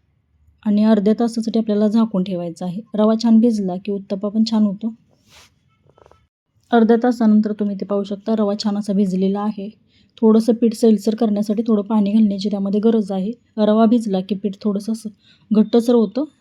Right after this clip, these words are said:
त्यामुळे नंतर पाणी घालायचं आहे. एक कांदा कट करून घेतलेला, बारीक कांदा कट करून घ्यायचा आहे.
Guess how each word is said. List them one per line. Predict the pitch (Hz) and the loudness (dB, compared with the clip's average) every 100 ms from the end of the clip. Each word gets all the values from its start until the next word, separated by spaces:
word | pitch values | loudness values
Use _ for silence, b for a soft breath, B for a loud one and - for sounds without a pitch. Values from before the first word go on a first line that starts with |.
| _ | _
त्यामुळे | 208 196 202 | -6 -4 -4
नंतर | 202 202 202 | -4 -6 -6
पाणी | 214 190 | -4 0
घालायचं | 196 214 196 196 220 | 0 -2 -4 -6 -6
आहे. | 214 240 _ _ _ _ _ _ _ - | -4 -8 _ _ _ _ _ _ _ -2
एक | 226 226 | -2 2
कांदा | 247 220 214 233 - | 4 4 4 -4 -6
कट | 220 - | -8 -2
करून | 214 214 | 0 2
घेतलेला, | 220 214 202 202 | 2 0 -4 -2
बारीक | 202 202 202 | -2 -2 -2
कांदा | 220 208 202 | -2 -2 -2
कट | 214 - | -6 -6
करून | 202 202 | -6 -6
घ्यायचा | 202 196 196 214 | -6 -8 -6 -6
आहे. | 190 | -4